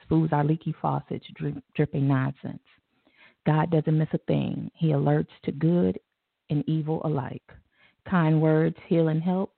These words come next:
Cutting words wound and maim. Moral dropouts won't listen to their elders. Welcoming correction is a mark of good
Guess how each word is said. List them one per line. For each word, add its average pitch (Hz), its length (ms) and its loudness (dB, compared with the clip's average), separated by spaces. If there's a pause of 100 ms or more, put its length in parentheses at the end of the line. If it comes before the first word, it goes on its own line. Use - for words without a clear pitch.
Cutting 170 300 2
words 165 400 0
wound 165 500 2
and 160 160 0
maim. 139 460 -2 (640)
Moral 165 340 2
dropouts 160 640 -2
won't 160 200 2
listen 160 280 -2
to - 100 -6
their 151 280 -2
elders. 190 440 -2 (460)
Welcoming 165 400 2
correction 165 640 0
is 151 140 -2
a 151 60 0
mark 151 360 -2
of 151 120 -10
good 151 200 -2